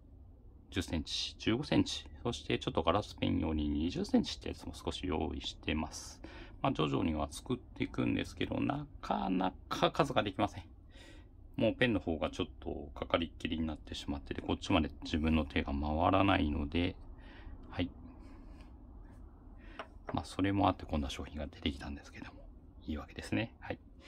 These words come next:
というわけで、こちらの商品、もし気になる方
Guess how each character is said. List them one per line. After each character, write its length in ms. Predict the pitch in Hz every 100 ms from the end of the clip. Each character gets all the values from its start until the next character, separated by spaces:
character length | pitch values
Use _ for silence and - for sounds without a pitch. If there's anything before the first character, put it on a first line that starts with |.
| - - -
と 80 |
い 160 | - 71
う 140 | 73
わ 100 | 85
け 140 | - 143
で、 160 | - - - - - - -
こ 100 | -
ち 60 |
ら 80 | -
の 40 |
商 160 | 78 101
品、 160 | - -
も 140 | 110 123
し 200 | - - - - -
気 80 | -
に 120 | 85
な 100 | 80 78
る 80 |
方 320 | - - 80